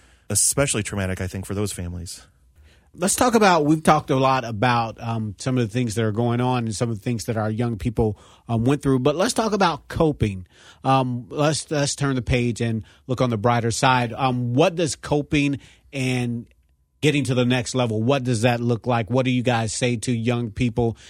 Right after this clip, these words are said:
Speaker 2: in terms of, 'cause, because still at this date,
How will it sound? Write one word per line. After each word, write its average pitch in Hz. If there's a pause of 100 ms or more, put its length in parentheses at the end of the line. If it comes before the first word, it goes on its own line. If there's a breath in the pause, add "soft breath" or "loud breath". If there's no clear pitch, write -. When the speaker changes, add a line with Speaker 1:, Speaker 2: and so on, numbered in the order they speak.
(140)
Speaker 2:
in 131
terms 131
of, 127 (880 soft breath)
'cause, 151
because 143
still 208
at 131
this 110
date, 147